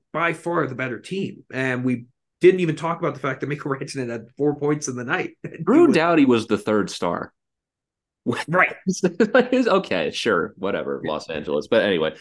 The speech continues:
Speaker 2: before we spend another ten minutes complaining about more, more broadcast stuff, you get to the third period, you're feeling a little nervous, honestly.
Speaker 1: Oh, yeah.
Speaker 2: You're up, you're up three to nothing. I know it's the preseason earlier, but the Avs did blow a three nothing lead to Vegas in a pretty heated preseason game.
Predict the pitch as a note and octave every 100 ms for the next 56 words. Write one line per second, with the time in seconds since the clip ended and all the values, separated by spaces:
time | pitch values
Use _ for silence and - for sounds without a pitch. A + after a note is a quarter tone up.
0 | - - - F#3 E3 C#3+ C3 A2+ G#2 G2+
1 | F#2 - F#2 E2 E2 - F2 E2 E2+ D#2+
2 | D#2+ D#2+ - D#2+ D#2 - - - - A2
3 | A2 G2+ F#2+ F#2+ F2+ E2+ E2 - - E2
4 | E2 _ - _ - G#2+ D#3+ E3+ D3 C#3+
5 | C3 A#2+ G#2 A2 G#2+ G#2 G#2 - _ -
6 | G3+ G#3 F4 D#4+ G3 D3 A2+ G2 E2+ C#2+
7 | - F2 E2+ - - - - - - B2+
8 | D3 - - D3 D3 C#3 G#2 F#2+ F#2 F2
9 | F2+ - _ _ A2 A#2+ C3 D#3 - -
10 | _ A2+ - A2 A2+ A#2+ A2+ G#2+ F#2 G2
11 | G#2+ G2+ F#2 F2 G2+ F#2+ D#2+ G2 G2+ G2
12 | G2 G#2 G#2 G2+ F#2 F#2 F#2 F#2+ G2 F2
13 | F2 F2+ F#2 F#2+ G2+ E2+ D#2 F#2+ F2+ F2
14 | G2+ F#2 F2+ - F#2 - G#2 A2 G#2+ G#2+
15 | A2 G#2+